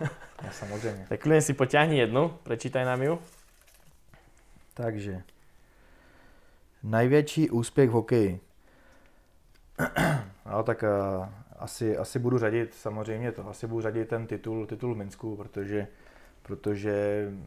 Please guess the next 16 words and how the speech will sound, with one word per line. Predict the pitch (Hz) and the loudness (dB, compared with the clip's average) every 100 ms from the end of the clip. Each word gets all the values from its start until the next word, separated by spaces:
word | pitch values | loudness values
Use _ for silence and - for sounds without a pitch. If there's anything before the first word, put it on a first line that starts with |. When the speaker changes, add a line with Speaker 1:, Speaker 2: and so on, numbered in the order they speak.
| - | -14
Speaker 1:
myslím | 101 110 113 | -12 -12 -10
si, | 117 | -4
že | 113 | -2
vyhrát | 110 110 | 2 2
kteroukoliv | 110 113 107 117 113 | 2 -2 -2 -4 -6
ligu, | 98 107 107 110 - - - _ - - | -6 -4 -6 -8 -14 -20 -20 _ -20 -18
eh, | - 95 98 101 104 107 110 | -14 -14 -14 -14 -16 -16 -12
nebo | 107 104 | -8 -8
v, | - - 78 95 - - - - - | -12 -16 -14 -12 -14 -18 -18 -18 -18
v | - | -6
kterýkoliv | 110 110 117 117 | -4 -2 -2 0
zemi | 110 110 110 | -2 -2 -4
v | 110 | -4
nejvyšší, | 107 107 - 113 110 | -6 -8 -10 -8 -8
nejvyšší | 104 104 - 113 110 107 | -8 -8 -10 -10 -10 -10
soutěži | - 107 107 104 107 107 | -8 -8 -6 -4 -4 -6